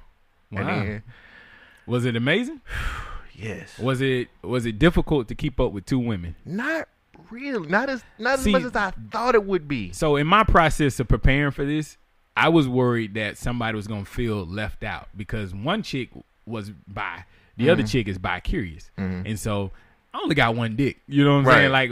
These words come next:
Speaker 2: I can't control both of these situations. So what I, what the plan was that the bi-curious chick was gonna get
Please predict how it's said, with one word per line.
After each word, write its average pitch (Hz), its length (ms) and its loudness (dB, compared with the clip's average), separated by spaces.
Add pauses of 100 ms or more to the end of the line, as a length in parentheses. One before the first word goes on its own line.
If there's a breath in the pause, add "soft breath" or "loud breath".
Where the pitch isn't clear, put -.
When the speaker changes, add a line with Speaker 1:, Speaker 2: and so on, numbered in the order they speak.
Speaker 2:
I 208 120 4
can't 180 360 -2
control 165 460 4
both 151 240 4
of 135 80 -4
these 135 160 -2
situations. 120 760 -4
So 104 300 -4 (400 soft breath)
what 147 240 4
I, 160 120 8
what 143 340 0 (120)
the 131 120 -4
plan 214 580 4
was 107 440 -4
that 101 280 -6
the 101 60 -10
bi-curious 120 680 -2
chick - 240 -8
was 101 120 -10
gonna 107 180 -6
get 104 160 -8